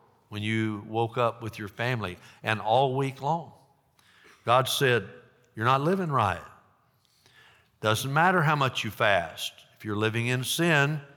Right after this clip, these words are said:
fasting does not obligate God to bless you." That's what Isaiah is saying. And so Isaiah concluded his view of their so-called fasting, verse four, "Behold, you fast for contention and strife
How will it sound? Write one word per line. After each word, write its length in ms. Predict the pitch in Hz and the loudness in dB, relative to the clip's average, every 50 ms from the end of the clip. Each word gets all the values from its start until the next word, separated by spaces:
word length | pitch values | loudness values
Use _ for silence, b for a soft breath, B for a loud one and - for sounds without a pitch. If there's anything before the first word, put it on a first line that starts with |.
| b b b b b b _ | b b b b b b _
fasting 800 | - 127 139 156 165 156 - - - 131 123 127 139 147 143 151 - _ _ _ _ | 2 4 4 4 4 2 2 0 -2 -2 -2 -2 -4 -10 -14 -18 -20 _ _ _ _
does 180 | - 110 101 101 | -6 -6 -2 2
not 440 | 123 123 135 143 151 151 - - - | 4 4 6 6 4 2 -2 -6 -2
obligate 800 | - 120 131 147 151 151 156 131 123 123 120 127 139 131 135 123 | 2 4 4 4 2 0 -2 0 0 0 0 0 -2 -4 -6 -2
God 460 | 131 156 147 147 131 117 117 120 127 120 - - - - | 0 2 4 4 4 4 4 2 0 -2 -8 -18 -14 -10
to 80 | - 139 | -10 -6
bless 420 | 127 160 170 180 170 - - - | -2 0 0 0 0 -2 -4 -4
you." 220 | 143 117 95 80 | -4 -4 -6 -6
That's 240 | 73 90 101 101 - | -6 -8 -8 -8 -8
what 100 | 110 113 | -6 -4
Isaiah 460 | 104 107 113 117 110 107 123 123 123 | -2 0 0 0 -2 -4 -4 -6 -6
is 80 | 117 110 | -6 -8
saying. 380 | - - 127 131 131 120 101 - _ _ _ _ _ b b b b b b b b b b b b b b b b b b _ _ _ - | -8 -8 -8 -10 -10 -14 -16 -20 _ _ _ _ _ b b b b b b b b b b b b b b b b b b _ _ _ -10
And 180 | - 98 98 | -8 -8 -4
so 180 | - - 117 110 | 0 2 2 4
Isaiah 600 | 110 117 127 127 120 107 131 147 156 147 131 120 | 4 4 4 4 2 2 2 2 4 4 2 0
concluded 640 | 117 - - 120 110 - - 143 147 156 135 123 101 | 0 -4 -6 -8 -8 -4 -2 -2 -2 0 -2 -2 0
his 220 | 117 117 110 101 - | 0 -2 -2 -4 -6
view 280 | 104 113 135 139 131 | -6 -4 -4 -2 -2
of 80 | 107 95 | -2 -2
their 120 | 110 104 | -2 -2
so-called 580 | 101 - - 113 110 - - 113 104 101 95 - | -2 -2 -2 -2 -2 -2 -2 -2 -2 -4 -4 -2
fasting, 500 | - 123 131 135 127 - - 110 101 98 | 0 0 2 0 0 -2 -4 -8 -8 -6
verse 240 | 95 107 104 - - | -6 -6 -6 -6 -8
four, 260 | - 120 120 113 104 | -8 -6 -4 -4 -4
"Behold, 460 | 98 104 101 107 127 131 123 120 113 | -4 -4 -2 -2 0 0 0 0 -2
you 140 | 110 113 110 | -2 -4 -6
fast 480 | - - 135 135 139 135 131 123 - | -4 -2 0 0 0 0 -2 -4 -6
for 100 | - 117 | -8 -10
contention 720 | 104 - 113 104 98 - 139 143 156 - - 98 87 90 98 - B B B B B B B B | -8 -6 -6 -8 -6 -6 -6 -6 -6 -6 -10 -10 -12 -14 -16 -20 B B B B B B B B
and 160 | B 104 104 95 | B 0 0 0
strife 600 | - - - 127 131 147 143 117 98 95 101 - | -2 -2 0 2 4 4 4 4 2 0 -2 -8